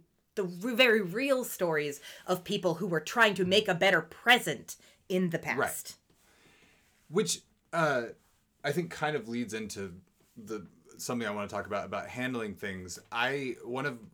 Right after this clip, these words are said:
Speaker 2: the standout things that I loved about the season was Drake's arc
Speaker 1: Yes.
Speaker 2: in terms of kind of exploring his, you know, 'cause we, we didn't really know what his whole deal was
Speaker 1: Yeah.
Speaker 2: initially, and it, you know, he's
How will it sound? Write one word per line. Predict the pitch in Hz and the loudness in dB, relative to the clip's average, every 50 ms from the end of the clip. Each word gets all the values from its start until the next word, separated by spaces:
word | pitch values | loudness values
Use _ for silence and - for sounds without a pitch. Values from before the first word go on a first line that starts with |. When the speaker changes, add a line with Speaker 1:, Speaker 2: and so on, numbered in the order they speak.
| - - 113 | -20 -14 -10
Speaker 2:
the | 101 104 101 87 87 - | -8 -8 -8 -8 -10 -12
standout | - - - - - 123 113 110 110 104 101 98 92 - - | -10 -8 -6 -6 -4 -4 -4 -4 -2 -2 -2 -2 -2 -4 -8
things | - - 101 98 95 85 | -8 -8 -6 -6 -6 -8
that | 92 90 | -6 -6
I | 87 | -6
loved | 85 85 90 95 95 90 90 | -6 -4 -4 -6 -6 -6 -6
about | 87 90 87 - | -8 -8 -8 -8
the | 92 | -8
season | 90 - 104 98 85 95 90 90 85 82 | -8 -8 -8 -8 -8 -10 -10 -10 -10 -6
was | 87 98 98 95 92 90 87 82 - - - - - | -4 -2 -2 -2 -2 -4 -4 -6 -8 -10 -10 -14 -16
Drake's | 98 104 101 98 104 104 92 - - - - - - _ - | -12 -8 -6 -4 -4 -4 -6 -6 -6 -6 -8 -10 -12 _ -8
arc | 101 98 98 90 87 - - - - _ _ _ _ _ _ _ - | -6 -6 -6 -6 -8 -12 -16 -20 -20 _ _ _ _ _ _ _ -16
Speaker 1:
Yes. | 143 143 147 147 143 | -12 -8 -4 -2 -2
Speaker 2:
in | 143 131 | -2 -2
terms | 123 117 107 95 | -2 -2 -2 -4
of | 113 - | -8 -6
kind | - 131 120 117 | -4 -2 -2 -2
of | 110 107 | -2 -6
exploring | 107 90 - - - 127 120 123 120 120 117 110 107 | -6 -6 -8 -8 -4 -2 0 2 2 2 0 -2 -4
his, | 101 95 107 107 107 101 98 92 - - - - _ - - - - - - - - - - - - _ _ _ - | -6 -4 -4 -2 -2 -4 -4 -6 -6 -6 -8 -10 _ -20 -18 -16 -14 -14 -14 -16 -18 -20 -20 -20 -20 _ _ _ -10
you | - 139 | -4 -4
know, | 135 | -4
'cause | - 120 123 | -2 -4 -4
we, | 135 139 120 | -6 -6 -6
we | 127 147 | -4 0
didn't | 151 170 160 147 | 0 2 2 2
really | 143 139 131 123 | 2 2 2 4
know | 123 123 120 | 4 4 4
what | 120 110 | 2 2
his | 104 110 - | 0 -2 -2
whole | 113 110 98 | -2 -2 -4
deal | 87 85 98 113 113 110 104 | -4 -4 -4 -2 0 0 0
was | 98 95 90 87 85 85 85 - - - - _ _ _ _ _ _ _ - | 0 0 -2 -2 -4 -4 -6 -6 -6 -8 -10 _ _ _ _ _ _ _ -2
Speaker 1:
Yeah. | 208 226 208 160 123 120 | 2 4 4 4 4 2
Speaker 2:
initially, | 127 120 127 123 - - 113 98 90 87 87 - | 2 2 2 2 0 0 -2 -2 -2 -2 -2 -4
and | 85 104 107 | -6 -6 -6
it, | 113 - - | -6 -8 -8
you | 139 123 131 | -8 -6 -4
know, | 117 107 | -4 -4
he's | 98 120 127 120 - - | -4 -4 -4 -6 -6 -8